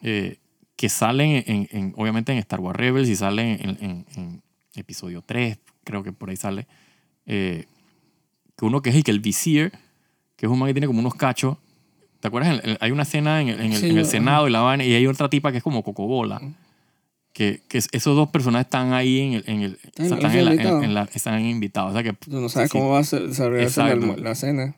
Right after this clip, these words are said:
Speaker 1: Exacto. Entonces, por eso que la man dice que cómo se te ocurre invitar a estos manes. <laughs>
Speaker 2: Mira, eso me encanta,
Speaker 1: A mí me
Speaker 2: pero,
Speaker 1: encantó todo la
Speaker 2: pero,
Speaker 1: serie, todo el
Speaker 2: pero,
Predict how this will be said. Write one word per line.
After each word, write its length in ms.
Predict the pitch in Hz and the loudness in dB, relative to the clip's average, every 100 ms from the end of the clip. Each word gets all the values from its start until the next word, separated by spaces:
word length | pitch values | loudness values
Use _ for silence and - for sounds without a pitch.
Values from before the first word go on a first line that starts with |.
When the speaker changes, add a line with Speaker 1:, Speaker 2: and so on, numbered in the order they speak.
| _ | _
Speaker 1:
Exacto. 460 | 104 92 107 101 104 | -4 0 0 0 2
Entonces, 260 | 117 120 | 4 4
por 100 | - | 4
eso 160 | - 180 | 4 4
que 60 | 135 | 4
la 80 | 113 | 4
man 120 | 123 | 6
dice 140 | 147 | 6
que 80 | 160 | 6
cómo 180 | 139 165 | 4 2
se 120 | 170 | 2
te 100 | - | 2
ocurre 380 | 117 - 143 165 | 4 6 6 6
invitar 240 | 165 135 | 4 2
a 20 | |
estos 160 | 131 160 | 4 6
manes. 240 | 165 131 - 160 170 | 8 6 6 6 4
<laughs> 240 | - 151 | 4 2
Speaker 2:
Mira, 160 | 135 127 | 4 2
eso 200 | 165 226 | 2 6
me 140 | 190 127 | 6 6
encanta, 500 | 113 117 110 110 123 | 6 4 4 6 6
Speaker 1:
A 40 | |
mí 60 | 123 | 6
me 140 | 151 | 4
Speaker 2:
pero, 180 | 196 143 | 4 4
Speaker 1:
encantó 360 | 123 131 135 135 | 6 6 6 4
todo 440 | - 147 143 143 | 4 4 6 4
la 160 | 147 120 | 4 4
Speaker 2:
pero, 200 | 151 147 | 6 8
Speaker 1:
serie, 140 | 143 131 | 8 6
todo 80 | |
el 60 | 113 | 4
Speaker 2:
pero, 240 | 156 147 | 6 8